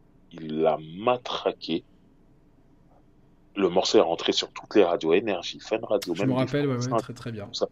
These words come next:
Speaker 1: partout. Du coup, on m'a dit, non, Driver, faut faire le clip. Donc, je me retrouvais à faire mon clip, mon premier clip à moi. Et là, c-, tout s'est emballé, en fait. Ça y est, mon visage, on commençait à le voir à la télé.
Speaker 2: Donc, la
Speaker 1: Euh,
Speaker 2: maison dix pousse pour, euh,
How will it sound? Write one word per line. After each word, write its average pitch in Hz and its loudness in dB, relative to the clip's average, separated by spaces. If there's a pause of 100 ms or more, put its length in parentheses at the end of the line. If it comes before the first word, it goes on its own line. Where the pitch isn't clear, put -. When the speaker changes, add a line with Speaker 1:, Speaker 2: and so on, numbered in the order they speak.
(540)
Speaker 1:
partout. 110 0 (180)
Du - -14
coup, 123 -4
on 113 0
m'a 98 2
dit, 104 -2
non, 110 4
Driver, 95 2
faut - -14
faire 151 -6
le - 0
clip. 156 0 (640)
Donc, 87 -8
je 82 -6
me 82 -2
retrouvais 90 4
à 82 4
faire 73 -2
mon 90 -6
clip, - -4 (140)
mon 95 2
premier 107 4
clip - 2
à 92 6
moi. 98 2 (1120)
Et 85 -10
là, 113 6
c-, - -12 (280)
tout 147 -8
s'est - 0
emballé, 120 8
en 214 2
fait. - 0
Ça - 2
y 117 2
est, 160 2
mon 117 0
visage, 95 2
on - -4
commençait 85 -2
à - 6
le 85 0
voir 80 -2
à 76 0
la 73 -2
télé. 135 6 (180)
Speaker 2:
Donc, 131 -2
la 135 2
Speaker 1:
Euh, 131 2
Speaker 2:
maison 139 4
dix 160 0
pousse - -6
pour, 120 -6
euh, 110 -6